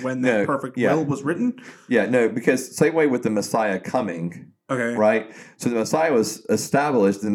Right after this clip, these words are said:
Speaker 2: Messiah, the need for Messiah was established before the foundations of the earth. Messiah coming to rescue his people was determ-, predetermined from the,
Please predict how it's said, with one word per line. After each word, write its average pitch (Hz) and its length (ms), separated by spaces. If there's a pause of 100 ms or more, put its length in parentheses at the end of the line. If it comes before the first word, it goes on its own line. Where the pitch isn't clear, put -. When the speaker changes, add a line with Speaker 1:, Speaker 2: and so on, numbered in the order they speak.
Speaker 2:
Messiah, 117 420
the 113 100
need 151 280
for 165 100
Messiah 120 460
was 98 100
established 107 520
before 123 380
the 117 80
foundations 98 640
of 85 100
the 85 200
earth. - 420 (540)
Messiah 139 440
coming 120 520
to 107 100
rescue 117 320
his 92 100
people 139 360
was 98 120
determ-, 117 520
predetermined 110 800 (360)
from 117 220
the, 90 340